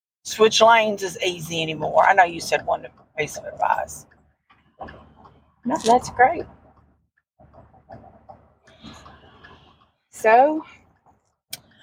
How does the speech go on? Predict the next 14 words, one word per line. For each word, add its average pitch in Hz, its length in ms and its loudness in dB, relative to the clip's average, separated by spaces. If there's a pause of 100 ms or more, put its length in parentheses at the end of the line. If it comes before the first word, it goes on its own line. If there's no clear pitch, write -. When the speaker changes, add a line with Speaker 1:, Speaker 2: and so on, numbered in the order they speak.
(140)
Speaker 2:
remember, 285 400 4
folks, - 720 -2 (340)
just 196 360 0
do 180 280 -6
it. - 320 -14 (880)
Speaker 1:
<laughs> - 200 0
I'm 262 200 4
gonna 233 180 2
say 220 220 4
this 233 320 -2
too. 202 320 0 (1600)
Uh, - 480 2 (3000)
next - 580 -2
time 170 480 2